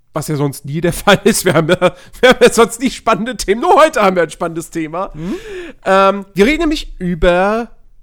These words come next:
Speaker 1: etwas, was speziell in den letzten Jahren immer, immer wichtiger geworden ist in Videospielen. Fast jedes Videospiel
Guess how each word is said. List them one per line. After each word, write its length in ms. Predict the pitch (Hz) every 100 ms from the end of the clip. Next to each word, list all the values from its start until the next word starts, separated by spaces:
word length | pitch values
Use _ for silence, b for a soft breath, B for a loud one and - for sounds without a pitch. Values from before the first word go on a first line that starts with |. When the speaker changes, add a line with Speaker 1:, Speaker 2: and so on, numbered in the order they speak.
| - - - -
Speaker 1:
etwas, 520 | 185 202 202 - -
was 460 | 147 160 - - _ _ _ _ _ _ -
speziell 720 | - - - 330 - 466 359
in 100 | 262
den 140 | 254
letzten 400 | 240 240 - 196
Jahren 540 | 165 156 196 170 117 - -
immer, 260 | 262 240 -
immer 220 | 226 220
wichtiger 420 | 247 - 180 139
geworden 420 | 151 139 160 190
ist 260 | 180 170 -
in 120 | 151
Videospielen. 580 | 160 240 180 - 120 156
Fast 160 | 185 247
jedes 260 | 311 240
Videospiel 640 | 240 247 240 - 214 214